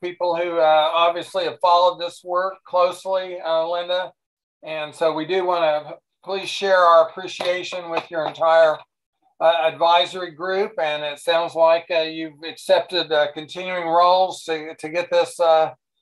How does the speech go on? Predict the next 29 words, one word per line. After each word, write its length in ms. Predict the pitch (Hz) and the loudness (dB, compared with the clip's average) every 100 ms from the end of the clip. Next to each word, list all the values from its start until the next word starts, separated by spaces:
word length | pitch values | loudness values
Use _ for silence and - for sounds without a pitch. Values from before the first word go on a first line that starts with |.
| _ _ _ | _ _ _
implemented 800 | 185 - 185 175 180 175 180 175 | -6 -6 -6 -2 0 2 2 2
and, 320 | 160 156 147 | 2 0 -2
uh, 240 | 156 151 147 | -2 -2 -4
to 120 | 156 | -8
watch 380 | 151 170 180 190 | 0 2 2 0
it 120 | 185 | -4
as 200 | 170 170 | -4 -4
it 120 | 175 | -10
moves 260 | 170 170 151 | -12 -12 -8
into 220 | 170 147 | -6 -4
implementation. 920 | 156 147 156 147 156 151 127 127 113 | -4 -6 -12 -4 -2 -2 -4 -12 -12
So 200 | - 139 | -6 -6
we 100 | 135 | -4
appreciate 540 | 131 160 156 165 156 151 | -6 -8 -8 -4 -4 0
that 180 | 151 | 0
as 160 | 143 131 | 0 -4
well. 280 | 131 110 - - | -4 -2 -4 -12
So 340 | - 139 131 - _ _ _ - | -8 -4 -4 -6 _ _ _ 0
thanks 280 | 165 170 185 | 0 0 0
a 40 | |
lot. 400 | 165 170 196 - - - - _ - | 4 6 6 2 -4 -20 -20 _ -8
And 200 | 156 156 | -6 -6
we've, 220 | 165 165 | -10 -10
we've 240 | 156 175 160 | -8 -6 0
adopted 520 | 165 165 170 175 170 | 4 6 4 -2 0
that 260 | 170 165 | 2 2
piece 220 | 165 165 180 | -2 -12 -14
of 100 | 143 | -6
work. 240 | 127 - | -4 -6